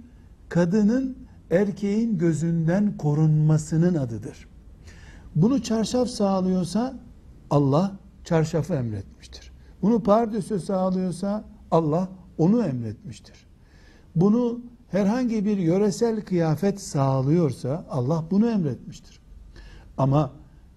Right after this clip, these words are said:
bir bayan, mesela çarşaf,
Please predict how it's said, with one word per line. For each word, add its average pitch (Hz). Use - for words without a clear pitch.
bir 147
bayan, 147
mesela 170
çarşaf, 226